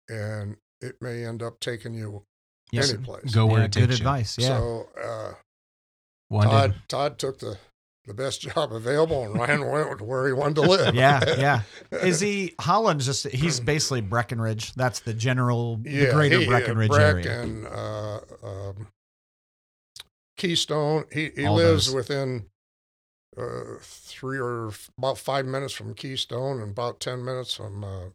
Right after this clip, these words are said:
Speaker 1: Brecken
Speaker 2: Okay.
Speaker 1: and about fifteen, twenty minutes from, uh, A Basin,
Speaker 2: Yeah.
Speaker 1: Arapahoe.
Speaker 2: Yeah.
Speaker 1: So
Speaker 2: And I mean, you know, again, don't,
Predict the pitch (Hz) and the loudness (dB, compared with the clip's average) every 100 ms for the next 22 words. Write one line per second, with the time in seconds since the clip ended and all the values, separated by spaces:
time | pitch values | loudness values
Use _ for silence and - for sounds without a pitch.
0 | - 123 131 131 120 _ _ - 107 117 | -8 -6 -6 -10 -16 _ _ -2 -2 0
1 | 104 - 123 120 117 110 107 113 113 - | -4 -6 -8 -6 -6 -6 -4 -4 -4 -8
2 | _ - _ _ _ _ _ 135 - - | _ -20 _ _ _ _ _ -8 -8 -10
3 | 127 110 - 127 120 113 123 - 98 104 | -10 -10 -8 -8 -8 -8 -10 -10 -12 -12
4 | 95 _ _ _ _ _ _ _ _ - | -14 _ _ _ _ _ _ _ _ -14
5 | 95 - 120 107 110 113 131 117 104 117 | -14 -10 -8 -8 -8 -6 -6 -6 -4 0
6 | 110 107 131 _ _ - 113 98 - 107 | 0 -2 -8 _ _ -2 0 0 0 2
7 | 127 120 120 113 110 110 120 113 101 104 | 2 0 -2 0 2 2 2 2 2 0